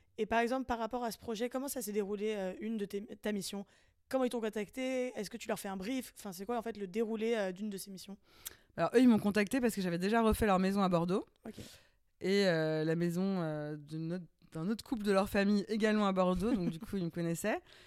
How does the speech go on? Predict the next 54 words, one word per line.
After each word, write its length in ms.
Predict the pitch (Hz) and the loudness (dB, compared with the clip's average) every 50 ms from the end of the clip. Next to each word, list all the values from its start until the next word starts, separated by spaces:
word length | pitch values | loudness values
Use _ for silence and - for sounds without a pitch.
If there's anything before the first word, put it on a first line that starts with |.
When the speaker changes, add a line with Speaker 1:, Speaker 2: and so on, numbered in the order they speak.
| - - - _ _ _ _ _ - - | -20 -20 -20 _ _ _ _ _ -2 0
Speaker 2:
Et, 320 | 190 208 220 226 226 202 | 2 4 4 6 6 6
euh, 320 | 185 175 170 165 165 165 165 | 6 4 4 4 2 2 0
et 60 | 170 | 0
du 140 | 165 160 160 | -2 -4 -4
coup, 100 | - 220 | -2 0
ils 80 | 208 | 0
m'ont, 180 | 185 170 165 160 | 2 2 2 0
bah, 200 | 156 156 151 151 | 0 0 -2 -2
comme 140 | - 190 196 | 0 0 0
ils 40 | 190 | 0
étaient 140 | - - 175 | -2 -4 -4
contents 320 | - 175 170 - 185 185 185 | -2 -2 -2 0 0 0 0
de 460 | 170 160 156 151 147 147 143 143 147 | 0 -2 -4 -4 -4 -6 -6 -4 -2
leur 140 | 151 165 175 | -2 0 2
maison 180 | 180 175 170 170 | 2 2 2 0
à 80 | 160 | 0
Bordeaux, 280 | 160 160 160 160 160 170 175 175 170 | 2 0 0 0 -2 -2 -2 -2 -2
euh, 100 | 165 151 | -2 -4
ils 60 | 147 143 | -6 -8
se 80 | - | -8
sont 100 | - 160 | -8 -8
dit, 140 | 160 160 165 | -6 -6 -4
bah, « 320 | 165 151 147 143 139 135 135 | -6 -4 -6 -6 -8 -6 -4
On 80 | 151 | -4
a 60 | 160 165 | -2 -2
besoin 160 | 165 180 185 | 0 2 2
d'une 80 | 175 | 2
architecte 260 | 165 170 - - 175 165 | 2 0 -2 -4 -4 -4
d'intérieur » 520 | 175 165 170 165 160 170 180 202 202 202 | -2 -2 0 0 2 2 4 2 2 2
parce 200 | - 170 160 - | 0 -4 -6 -6
que 80 | - 170 | -6 -4
l'architecte, 580 | 170 170 160 160 - - 170 - 196 180 - 170 | -4 -4 -2 -4 -4 -6 -4 -4 -4 -4 -4 -8
en 40 | 165 | -8
fait, 280 | 160 170 160 - - | -8 -8 -10 -10 -10
euh, 180 | 151 135 123 147 - _ - _ _ _ | -10 -10 -10 -12 -14 _ -20 _ _ _
pur, 380 | - - 202 214 208 196 165 - - - - - _ _ _ _ _ _ - - | -10 -6 -2 0 0 0 0 -4 -12 -20 -20 -20 _ _ _ _ _ _ -10 -6
euh, 60 | 151 | -4
il 80 | 160 151 | -2 -2
a 60 | 147 | 0
pas 80 | 208 247 | 0 0
forcément 260 | 269 233 226 233 226 | 2 2 2 0 0
cette 160 | 190 202 165 | 0 -2 -2
sensibilité-là, 720 | - 196 170 - 180 180 175 175 165 - 180 180 208 202 180 | -2 -4 -4 -4 -4 -4 -4 -4 -2 -2 0 0 2 2 0
en 60 | 165 | 0
fait, 300 | 151 - 170 160 - - | -4 -4 -6 -6 -6 -8
euh, 240 | 156 147 139 - 80 - - | -10 -10 -10 -10 -12 -12 -12
voilà, 200 | - 147 147 143 | -12 -12 -12 -12
pour, 260 | - - - 151 143 | -12 -14 -12 -12 -10
euh, 280 | 131 - 90 - - 82 - - _ - | -10 -10 -10 -12 -12 -12 -14 -14 _ -14
pour 100 | - - | -14 -10
créer 180 | - - 185 | -8 -6 -4
un 140 | 170 160 156 | -4 -4 -4
intérieur, 500 | 156 156 - 160 160 165 165 170 170 170 160 | -6 -6 -6 -6 -6 -4 -4 -4 -4 -6 -6
euh, 100 | 147 | -8